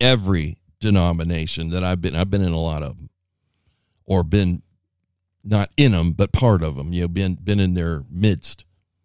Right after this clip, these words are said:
And they get to the point where it's only us. You know, the Assemblies of God, you gotta be an Assemblies of God preacher, or you ain't coming in here. Or you gotta be in a, you, you know, you should only go to another Assemblies of God church or another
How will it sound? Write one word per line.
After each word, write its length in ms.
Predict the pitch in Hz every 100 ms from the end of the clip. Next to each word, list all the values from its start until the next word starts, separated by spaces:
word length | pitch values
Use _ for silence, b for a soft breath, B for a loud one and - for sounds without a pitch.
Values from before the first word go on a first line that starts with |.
| _ _ _ _ _ _ _ -
And 120 | 101
they 140 | 120
get 260 | 143 131 165
to 60 | 147
the 100 | 120
point 380 | - 160 156 127
where 200 | 120 110
it's 160 | 87 -
only 360 | 120 175 185 190
us. 560 | 170 98 - - - _ _ _ _ _ _ _
You 140 | - 90
know, 60 |
the 40 | 80
Assemblies 520 | - 185 185 180 170
of 80 | 170
God, 360 | 170 156 110
you 160 | 101 113
gotta 220 | 120 170
be 140 | 165
an 80 | 175
Assemblies 520 | 135 - 175 180 170
of 80 | 143
God 300 | 143 170 147
preacher, 300 | 160 170 -
or 40 | 135
you 120 | 143
ain't 120 | 151
coming 300 | 151 160 156
in 100 | 160
here. 500 | 147 170 147 127 113 _ _ _ _ _ _ _ -
Or 80 | 104
you 100 | 131
gotta 180 | 151
be 100 | 139
in 80 | 147
a, 80 | 127 104
you, 160 | - 123
you 100 | 131
know, 80 | 117
you 140 | 120
should 160 | 127 123
only 200 | 165 165
go 420 | 143 170 156 127
to 80 | 90
another 380 | 120 143 151 139
Assemblies 520 | 113 151 151 151 139
of 80 | 139
God 260 | 147 139
church 400 | - 135 123 104
or 160 | 120 117
another 340 | 123 143 139